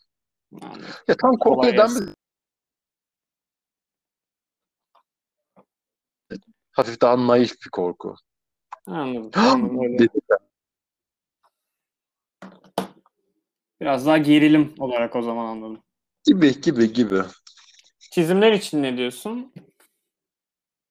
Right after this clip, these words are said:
Speaker 1: Kapak da
Speaker 2: Güzel.
Speaker 1: Daredevil'ın otuz birinci sayısına benziyor. <laughs> Şu an
Speaker 2: Evet, evet, ya şey bak, kasa iş-, dövmeleri görüşümüz falan var. İşte adam iki üç tane dövme yapıyor kadına seri boyunca. Tam hatırlamıyorum kaç tane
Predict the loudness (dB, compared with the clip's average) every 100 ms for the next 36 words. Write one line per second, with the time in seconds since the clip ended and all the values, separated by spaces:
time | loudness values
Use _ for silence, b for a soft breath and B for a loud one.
0 | _ _ _ _ _ _ _ _ _ _
1 | _ _ _ _ _ _ -4 0 0 2
2 | 4 6 6 4 4 2 0 -2 2 2
3 | 2 0 -2 -2 -6 -6 -8 -12 -12 -14
4 | -16 -16 -16 -16 -20 -16 -6 4 6 8
5 | 6 6 6 4 4 0 -2 0 -2 -6
6 | _ _ _ _ _ _ _ _ _ _
7 | _ _ _ _ _ _ _ _ _ _
8 | _ _ _ _ _ _ _ _ _ _
9 | _ _ _ _ _ _ -6 0 0 0
10 | -2 -2 -2 0 0 -4 0 0 0 -4
11 | -10 -10 -10 -12 -6 -4 -2 -2 -2 -6
12 | -8 -14 -14 -16 -8 -6 -4 -4 -6 -2
13 | -2 -2 -2 -4 0 -2 0 -2